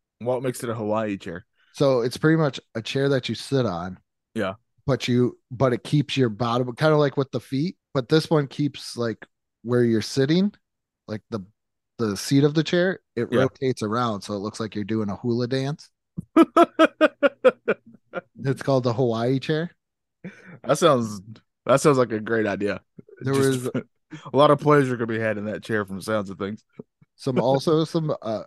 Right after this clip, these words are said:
Speaker 2: other bad ones that I've never seen, but then I did see 'em, like, on that truTV World's Dumbest Inventions is the Magic Poo Collector. This is, <laughs> this is a harness you put on your dog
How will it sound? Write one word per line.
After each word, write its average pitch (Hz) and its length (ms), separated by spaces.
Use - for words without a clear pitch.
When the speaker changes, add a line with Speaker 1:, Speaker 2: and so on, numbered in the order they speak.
Speaker 2:
other 127 260
bad 107 360
ones 95 340
that 92 120
I've 95 120
never 98 220
seen, 101 280
but 90 180
then 92 140
I 92 100
did 92 260
see 107 200
'em, 90 140
like, 90 160
on 90 140
that 92 160
truTV 120 680
World's 110 340
Dumbest 110 360
Inventions 110 600
is 104 460
the - 100
Magic 139 500
Poo 175 220
Collector. - 460
This 131 180
is, 160 260
<laughs> - 1000
this 139 140
is 170 160
a 156 80
harness 147 760
you 117 160
put 143 200
on 135 180
your 120 100
dog 101 480